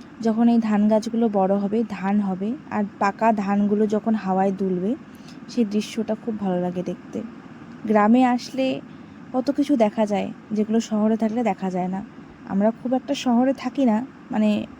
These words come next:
প্রপার টাউনে থাকি না, কিন্তু তবুও যেখানে থাকি সেখানে এসব আর দেখা যায় না। এই যে সিদ্ধেশ্বরী মন্দির, আপনাদের যখন বললাম যে এক, ওই রাস্তা দিয়েই ফিরব।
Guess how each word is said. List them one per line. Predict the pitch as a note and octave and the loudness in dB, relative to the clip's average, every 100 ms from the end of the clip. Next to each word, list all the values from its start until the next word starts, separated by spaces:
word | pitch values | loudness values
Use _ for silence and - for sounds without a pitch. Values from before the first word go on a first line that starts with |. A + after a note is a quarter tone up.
| - | -2
প্রপার | A3+ G#3+ A3+ A#3 A#3 - - - - - A#3+ | 0 0 2 0 0 -8 -20 -20 -20 -6 2
টাউনে | G3+ A3 B3+ | 4 4 2
থাকি | B3 A#3 G#3 | 0 -2 -2
না, | G#3+ D4+ - | -4 -6 0
কিন্তু | B3 A#3+ B3+ B3 | 0 2 -2 -2
তবুও | C4+ B3+ C4 | -2 0 2
যেখানে | A#3+ A#3 B3 A#3+ | 2 2 2 0
থাকি | A3 G#3+ A3 A#3 | -2 -4 -6 -6
সেখানে | A3+ A3 G#3 | -2 2 2
এসব | G3+ G#3 | 0 -2
আর | G3+ | -2
দেখা | G3 - F3+ | -2 -4 -4
যায় | F3+ F#3 | -4 -4
না। | G#3 G#3+ - - - - | -6 -10 -18 -20 -20 -4
এই | A#3 | 0
যে | A#3+ | 0
সিদ্ধেশ্বরী | A3+ A#3+ A3 B3 - B3+ B3 | 0 -2 0 -2 0 0 4
মন্দির, | A#3 A#3 A#3 D4 - - - - - - - - | 4 6 4 2 -4 -14 -20 -20 -16 -14 -14 -8
আপনাদের | - G#3 A3 A3+ | -6 -2 0 0
যখন | G#3+ A3+ A#3+ G#3+ | -2 -2 0 2
বললাম | G#3+ G#3 A#3+ F4+ - - - | 0 0 -2 -4 -12 -20 -10
যে | A3 | -2
এক, | G#3 F#3+ F#3 | 0 0 -2
ওই | - G#3+ | -2 0
রাস্তা | G#3 - G#3+ | 0 -2 -6
দিয়েই | G#3 A#3+ A#3+ | -2 -2 -2
ফিরব। | - F#3+ F3+ | -4 -4 -4